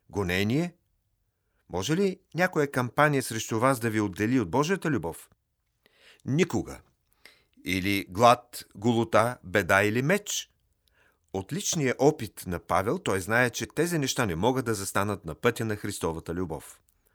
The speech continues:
Това е Божието славно спасение. "Но във всичко това ставаме повече от победители чрез този, който ни е възлюбил." Стих тридесет и седми.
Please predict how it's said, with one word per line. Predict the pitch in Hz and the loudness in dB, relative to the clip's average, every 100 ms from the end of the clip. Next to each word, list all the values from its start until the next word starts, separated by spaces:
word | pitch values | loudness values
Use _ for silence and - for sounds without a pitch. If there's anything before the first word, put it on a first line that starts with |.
| _ _ _ _ _ _ | _ _ _ _ _ _
Това | - 139 190 208 | 2 6 6 6
е | |
Божието | 101 107 101 107 107 | 4 0 0 -4 -6
славно | - 104 95 87 87 | -4 0 0 0 -8
спасение. | - 90 - 90 73 65 - _ _ _ _ _ _ _ | -10 -8 -4 -4 -4 -10 -16 _ _ _ _ _ _ _
"Но | 104 104 | -2 0
във | 101 | -2
всичко | - 185 170 | -2 -4 -4
това | 147 127 127 | -2 0 0
ставаме | - 123 120 117 110 | 4 4 4 2 0
повече | - 165 156 156 | 4 4 4 2
от | 147 - | -2 -2
победители | 123 113 131 127 117 123 - - - _ | -2 0 0 0 0 -2 -4 -16 -20 _
чрез | - 101 - | -6 -4 -4
този, | - 143 147 165 | 4 6 6 0
който | 156 104 104 101 | 0 0 0 -2
ни | |
е | 98 | -2
възлюбил." | 95 92 110 78 78 67 _ _ | -4 -2 -2 -2 -8 -12 _ _
Стих | - - 110 - | -20 -10 -10 -8
тридесет | 98 98 92 - 78 | -10 -8 -8 -10 -12
и | 80 | -12
седми. | 98 82 - | -8 -10 -12